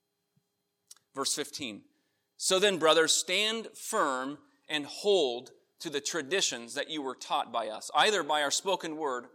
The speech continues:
or by our letter." What does Paul mean by the traditions? "Hold to the traditions that we've taught you." He uses the same word elsewhere. For example, in First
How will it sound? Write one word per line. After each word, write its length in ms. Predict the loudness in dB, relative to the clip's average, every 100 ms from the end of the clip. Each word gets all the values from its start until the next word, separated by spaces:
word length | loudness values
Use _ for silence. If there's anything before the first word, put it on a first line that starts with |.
| _ _ _
or 160 | -2 0
by 380 | -2 -4 -8 -12 _ _ _ _
our 120 | -6
letter." 440 | -6 -8 -10 -12 _ _ _ _ _
What 140 | 0
does 200 | 0 0 -6
Paul 220 | 2 2 2
mean 200 | -2 -2
by 260 | 0 0 -2
the 80 | -6
traditions? 840 | -4 -4 -4 -6 -8 -12 -12 -12 -4
"Hold 280 | 2 2 0
to 100 | -6
the 120 | -8
traditions 1040 | -8 -10 -8 -8 -10 -12 -6 -2 -2 -6 _ _ _ _ _
that 120 | -10 -6
we've 180 | -6
taught 260 | -2 0 0
you." 240 | -2 -10 -14 _ _ _ -6
He 140 | -2
uses 280 | -2 -2 -4
the 60 |
same 340 | -2 -2 -2 -2
word 200 | -4 -2
elsewhere. 480 | -2 -2 -4 -4 -4
For 160 | -4
example, 400 | -2 0 -2 -2
in 80 | -6
First 300 | -4 -6 -8